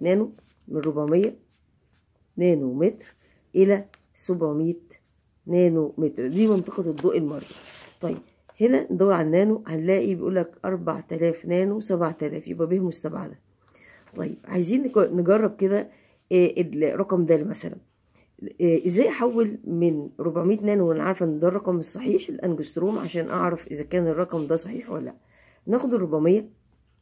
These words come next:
نضربها في الوحدة اللي هي معاها دي، اللي هي النانو، اللي هي عشرة أس سالب تسعة، على الوحدة اللي أنت عايز تروح لها، اللي هي الأنجستروم،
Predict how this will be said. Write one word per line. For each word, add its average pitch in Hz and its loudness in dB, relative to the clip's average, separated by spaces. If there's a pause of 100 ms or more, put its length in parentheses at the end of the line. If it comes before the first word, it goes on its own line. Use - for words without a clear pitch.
(460)
نضربها 180 2
في - -14
الوحدة 156 -2 (320)
اللي 147 -8
هي 156 0 (240)
معاها 170 -2
دي، 165 -4
اللي 175 -6
هي - -6
النانو، 170 0 (380)
اللي 160 -2
هي 165 2
عشرة 156 -4
أس - -20
سالب 151 -6
تسعة، - -8 (580)
على 185 0
الوحدة 190 2
اللي 165 0
أنت 208 -2
عايز 190 -2
تروح 165 -8
لها، 202 0
اللي 190 -2
هي 160 0
الأنجستروم، 156 -6